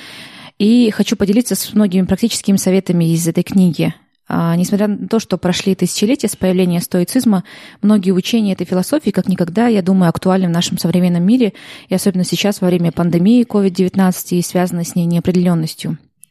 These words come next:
Эта книга называется "A Guide to the Good Life". Автор книги Уильям Б. Эрвин, профессор философии университета Wright State в городе Дейтон, штат Огайо. Об этой книге,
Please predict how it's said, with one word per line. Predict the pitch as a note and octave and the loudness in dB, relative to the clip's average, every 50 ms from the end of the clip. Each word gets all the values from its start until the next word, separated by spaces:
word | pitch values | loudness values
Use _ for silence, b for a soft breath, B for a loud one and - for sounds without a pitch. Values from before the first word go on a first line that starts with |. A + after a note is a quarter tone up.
| _ B B B B B B B B B B B B B | _ B B B B B B B B B B B B B
Эта | - - G#3 | -4 -4 0
книга | - B3 B3 A3+ | 0 0 2 2
называется | G#3+ G3 F3+ F#3 F3+ F#3+ F#3 F#3 F3+ - - - F3+ - | 0 -2 0 0 0 0 0 0 0 -2 -2 -2 -2 -2
"A | - F3 | -4 -4
Guide | E3 G3 G3 F#3+ F3+ - | -2 0 0 0 0 -2
to | - F3+ | -2 -2
the | F3 F3 | 0 0
Good | - F3+ - | 0 0 0
Life". | F3 F3 F#3 A#3 D4 - - - - - | 0 0 0 0 0 -2 -6 -12 -8 -4
Автор | G3 F#3+ - - F#3 F#3 | -4 -4 -4 -4 -6 -4
книги | - - G3+ G3+ F#3 D#3+ F3 F3 E3+ - - | -2 2 2 2 4 4 2 0 0 -2 -2
Уильям | F3+ G3 G#3 F#3+ F#3+ F3+ F3+ E3 | 0 0 2 2 2 0 -2 -2
Б. | F3 E3 - | -2 -2 0
Эрвин, | - F#3+ G#3 A#3 A#3+ C4 C4 C4 | 0 0 2 4 4 4 2 2
профессор | - - F#3+ - A3 G#3+ - F#3 | 0 -2 -4 -2 -2 -2 -2 -2
философии | F#3 - F3 F3 E3+ - G#3+ G#3+ G#3+ - G3 | -4 -2 -2 -2 -2 -2 -2 -2 -2 -2 -2
университета | F3+ F3+ F3 - - F#3 - - F3 | -2 -2 -2 -2 -2 -4 -2 0 0
Wright | F3 F3+ E3+ E3 | 0 0 -2 -2
State | - - - C4+ D#4+ E4 | -4 -4 -2 -2 -2 -2
в | - | -2
городе | - F#3+ F#3 F#3 - F3+ | 0 0 0 0 0 -2
Дейтон, | E3+ G3+ G#3 B3+ C4 - B3 A#3+ | -2 -2 0 0 0 0 0 0
штат | - - - G3+ G3 - - | 0 -2 -4 -4 -4 -2 -4
Огайо. | F3+ E3 F3 E3 E3 D#3+ D#3+ E3 - _ _ _ B B B B B B B B B B B B B B B | -4 -2 0 0 0 0 -2 -6 -8 _ _ _ B B B B B B B B B B B B B B B
Об | F#3 F#3+ | 0 0
этой | A3+ G3+ G#3 | 2 0 0
книге, | - G#3+ A#3+ C4 D4+ C4 B3 A3+ G3+ F3+ F#3+ | 0 2 4 4 4 4 4 2 2 0 -2